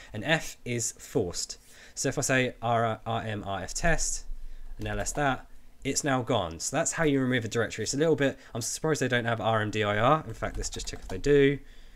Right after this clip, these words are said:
Oh, we can do that. So we'll do <laughs> that then. So we're gonna go do M K D I R, but using, um, sorry, I'm just learning this now. Um, M K D I R test,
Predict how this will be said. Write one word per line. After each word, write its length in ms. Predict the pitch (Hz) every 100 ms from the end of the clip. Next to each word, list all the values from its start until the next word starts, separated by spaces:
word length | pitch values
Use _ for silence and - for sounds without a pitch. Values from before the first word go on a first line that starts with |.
| - - - -
Oh, 100 | 185
we 80 | 185
can 220 | 175 202
do 100 | 135
that. 240 | 101 87 - - - -
So 200 | - 135
we'll 80 | 139
do 160 | 170
<laughs> 60 | 135
that 160 | 143 135
then. 200 | 120 117
So 240 | 165 143
we're 80 | 110
gonna 160 | 123
go 140 | 113 117
do 200 | 117 117
M 160 | 120
K 340 | 117 123 120 113 - -
D 80 | 110
I 120 | 104
R, 160 | 92 92
but 180 | 123 - - -
using, 440 | 156 160 160 151 139
um, 340 | 139 123 110 -
sorry, 260 | - 101 95
I'm 100 | 95
just 140 | 101
learning 200 | 104 92
this 140 | 95
now. 300 | 104 101 95 - - -
Um, 180 | 95 90
M 80 | 92
K 180 | 95
D 180 | 90 85
I 80 | 85
R 380 | 82 85 87 85
test, 600 | - 120 117 - -